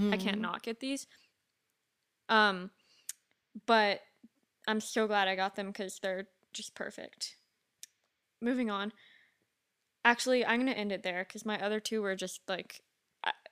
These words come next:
Speaker 1: I'm not as passionate about.
Speaker 2: Okay. Not as obsessed.
Speaker 1: Yeah, I
Speaker 2: Okay.
Speaker 1: don't have much to elaborate.
Speaker 2: I'll go through mine quickly. Actually, some of these desperately need elaboration. Okay, beach day trips. I went on a beach day trip last week,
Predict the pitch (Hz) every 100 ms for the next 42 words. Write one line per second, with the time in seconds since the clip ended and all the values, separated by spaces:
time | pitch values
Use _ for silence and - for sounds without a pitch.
0 | _ _ 214 208 185 170 175 - 185 196
1 | - 202 208 208 107 214 202 202 190 196
2 | - - 196 202 185 190 190 - - 202
3 | 196 - - - - - 214 156 208 226
4 | 220 185 220 196 196 - - 208 202 214
5 | 220 220 - - 208 233 233 311 208 190
6 | 202 185 185 185 196 - 220 214 226 269
7 | 247 - 208 190 - 180 190 190 185 190
8 | 196 202 202 - 208 214 220 - - -
9 | _ - 226 214 196 214 - 208 202 -
10 | 208 - 196 202 240 247 196 190 - 196
11 | - 202 196 196 202 - 202 196 -